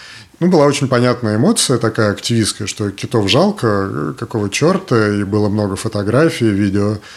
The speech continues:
с дронов, какие-то попытки туда, э, проникать, и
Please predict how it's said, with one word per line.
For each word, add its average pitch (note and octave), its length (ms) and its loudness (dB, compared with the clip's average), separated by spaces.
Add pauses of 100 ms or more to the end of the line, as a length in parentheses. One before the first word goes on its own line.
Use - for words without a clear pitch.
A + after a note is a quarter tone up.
(240)
с G2+ 100 -6
дронов, B2 580 2
какие-то F#2+ 1000 -2
попытки G#2 420 -4
туда, G2 300 -4
э, G2+ 360 -4
проникать, C3 760 0
и G2+ 220 0